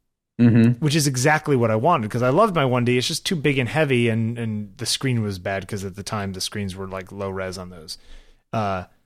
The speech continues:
Speaker 2: and I wanted something lighter and smaller, 'cause I've always been a X-Wing guy, not a, uh, a Millennium Falcon kind of guy. Like, I'd rather have the small, nimble thing, you know?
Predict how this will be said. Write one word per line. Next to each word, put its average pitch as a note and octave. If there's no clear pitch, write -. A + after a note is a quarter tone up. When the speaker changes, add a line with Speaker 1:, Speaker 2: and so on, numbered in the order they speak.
Speaker 2:
and C3+
I C#3+
wanted D#3
something D3+
lighter C#3+
and C#3
smaller, E3
'cause B2+
I've D3
always E3+
been C#3
a A#2
X-Wing A2+
guy, G2
not G2+
a, G2
uh, F#2
a B2+
Millennium A#2
Falcon F#2+
kind F2
of F#2+
guy. F2+
Like, C3+
I'd D#3
rather E3+
have D3
the C3+
small, C3+
nimble B2+
thing, G2
you B2
know? G#2+